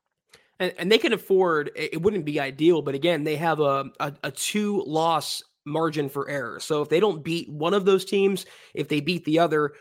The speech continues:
uh, that would benefit them. The problem is they don't have the tiebreaker against certain teams like the Jets or like the Raiders, but they do have that over Buffalo, for example.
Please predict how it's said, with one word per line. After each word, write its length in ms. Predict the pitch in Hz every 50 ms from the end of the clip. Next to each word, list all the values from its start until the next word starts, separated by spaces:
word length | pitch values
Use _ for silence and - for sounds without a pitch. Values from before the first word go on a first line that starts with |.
| _
uh, 220 | - 143 143 143 139
that 180 | 143 147 110
would 140 | 143 165 139
benefit 400 | 156 156 156 151 - - 139 -
them. 180 | 143 139 135 131 - - _ _
The 80 | - 151
problem 460 | 151 - - 202 214 220 208 190 190
is 280 | 202 196 185 160 - - -
they 160 | - 160 170 196
don't 140 | 226 233
have 180 | 202 202 202 180
the 60 | 170
tiebreaker 720 | 156 139 - 165 175 185 170 156 156 147 139 - 139 139 -
against 320 | 156 151 151 147 143 -
certain 240 | - 151 - - 143
teams 340 | 139 - 160 151 139 135 135
like 400 | 143 143 147 147 143 143 143 139
the 220 | 143 143 139 139 139
Jets 420 | 147 - 170 160 147 143 - -
or 200 | - 139 147 147
like 380 | 143 143 147 147 147 143 - -
the 520 | 123 139 139 143 147 147 143 143 143 135 -
Raiders, 480 | - 147 160 175 185 175 147 143 143 -
but 160 | - 160 143
they 120 | 147 147
do 200 | 147 160 226 226
have 240 | 196 185 170 165 151
that 200 | 160 156 156 -
over 240 | - 165 160 - 147
Buffalo, 480 | 147 - 170 170 165 - 165 151 143 139
for 180 | - - 143
example. 540 | 143 143 135 147 143 139 - 147 147 143 -